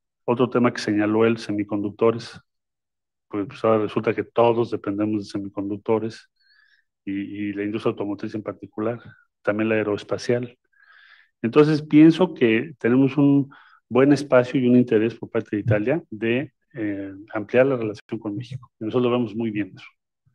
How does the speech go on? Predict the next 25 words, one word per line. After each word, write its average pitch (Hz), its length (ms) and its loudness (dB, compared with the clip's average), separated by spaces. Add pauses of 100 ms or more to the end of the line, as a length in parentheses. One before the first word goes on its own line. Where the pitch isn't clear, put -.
(640)
Eh, 110 300 -2
recién 127 300 4
acabamos 135 420 2
de 113 60 -4
estar 123 460 0
presentes 117 640 -4
en 107 120 -4
la 101 380 -6
reunión 113 380 -4
que - 80 -20 (140)
se - 200 -12
convocó 101 520 -6
por 104 180 -6
parte 110 440 -6 (380)
de 107 120 -2
Italia 120 520 2
con 117 140 -4
los 101 120 -4
países 110 240 -4
de 110 60 -6
América 104 300 -8
Latina 101 280 -8
y 101 60 -16
Caribe. - 260 -20 (720)
Entonces, 110 340 -8